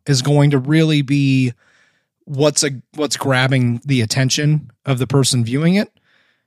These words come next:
and, like, portraits. And then it's gonna go into a more linear edit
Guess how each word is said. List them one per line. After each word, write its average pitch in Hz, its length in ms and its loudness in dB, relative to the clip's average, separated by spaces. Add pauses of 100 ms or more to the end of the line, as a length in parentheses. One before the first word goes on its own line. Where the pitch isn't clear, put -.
(120)
and, 143 120 -6
like, 120 240 -6
portraits. - 640 -4 (1160)
And 147 140 0
then 139 440 4
it's 139 180 -4
gonna 143 180 2
go 135 220 2
into 120 400 0
a 143 80 -2
more 139 240 4
linear 131 460 2
edit 131 300 -6